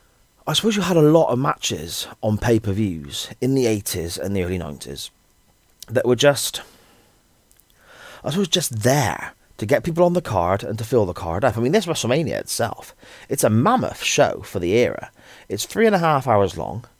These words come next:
There's, I think, fourteen matches, maybe fifteen with a dark match potentially on the card. And some of them go, go a while. The main event goes a good twenty, twenty-five minutes.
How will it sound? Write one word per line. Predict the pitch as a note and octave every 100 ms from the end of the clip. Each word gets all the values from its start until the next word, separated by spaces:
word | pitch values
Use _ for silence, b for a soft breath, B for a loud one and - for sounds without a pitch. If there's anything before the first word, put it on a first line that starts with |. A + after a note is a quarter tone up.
| b b b b _
There's, | G#2 G2 F#2+ F#2+ -
I | G2+
think, | A2+
fourteen | - - C3+ C#3 D3 D3 D3 B2+
matches, | D3+ - E3+ F3+ - - -
maybe | A#2+ C3+
fifteen | B2+ - D3 - C#3+ E3
with | C3
a |
dark | A2+ C3+ D3
match | D3 D3+ -
potentially | - D#3+ D3+ F#3 G3
on | - A2+
the | B2+
card. | - C#3+ F3+ A3 _ b b b b b -
And | B2 B2 A#2+ - _ _
some | - - G#3+
of | C#4
them | A3+
go, | F3 D3+ B2
go | - A2+ A2+
a | G#2
while. | F3 G#3
The | G2+
main | F#3 D#3
event | D3 G#3+
goes | - F#2+ -
a |
good | G2+ F#2+ -
twenty, | - B2+ G2 F2+
twenty-five | - G#2 F2 F#2 D#2
minutes. | C#2 F#2+ -